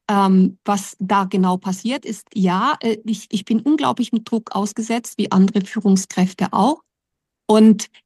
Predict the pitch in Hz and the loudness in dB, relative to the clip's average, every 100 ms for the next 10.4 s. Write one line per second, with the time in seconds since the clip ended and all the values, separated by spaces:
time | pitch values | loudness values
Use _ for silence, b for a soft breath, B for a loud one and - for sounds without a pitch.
0 | - 185 180 175 175 190 _ _ _ _ | 0 4 6 4 2 -2 _ _ _ _
1 | _ _ 196 226 220 220 - 175 202 269 | _ _ -2 2 2 0 -2 -2 0 0
2 | 294 302 - - - 202 208 190 - _ | 0 -2 -4 -12 -8 -4 -2 -4 -10 _
3 | - 208 196 185 202 233 277 240 233 247 | -4 -4 -2 -4 -2 0 -2 -2 -2 -4
4 | - 240 233 254 - 202 190 208 196 - | -4 -2 0 0 -2 -4 -4 -4 -4 -8
5 | - _ _ 220 214 196 190 180 - - | -20 _ _ 0 0 2 2 0 -4 -4
6 | 214 220 220 190 185 180 185 190 - 208 | 0 2 2 0 0 0 0 -2 -4 -6
7 | 208 220 - 190 220 233 220 226 254 254 | -6 -8 -2 0 2 2 0 -4 -8 -10
8 | B B - _ _ _ - 226 269 262 | B B -20 _ _ _ 2 4 6 4
9 | 302 285 262 - 247 - 233 196 220 320 | 2 2 0 0 -2 -2 -4 -2 -2 -4
10 | 320 - - | -6 -12 -18